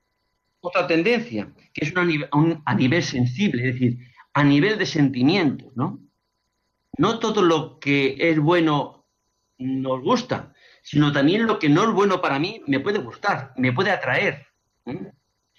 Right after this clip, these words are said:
No porque en sí mismo ese hecho, esa cosa, esa persona,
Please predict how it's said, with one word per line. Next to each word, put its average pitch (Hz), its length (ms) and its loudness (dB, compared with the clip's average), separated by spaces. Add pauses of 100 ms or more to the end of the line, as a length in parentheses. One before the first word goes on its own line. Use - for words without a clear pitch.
(200)
No 190 220 4
porque 226 220 -2
en 190 60 2
sí 160 180 2
mismo 175 340 2
ese 165 340 -2
hecho, 143 580 -4 (160)
esa 156 340 -4
cosa, 156 300 0
esa 143 260 -4
persona, 143 560 -2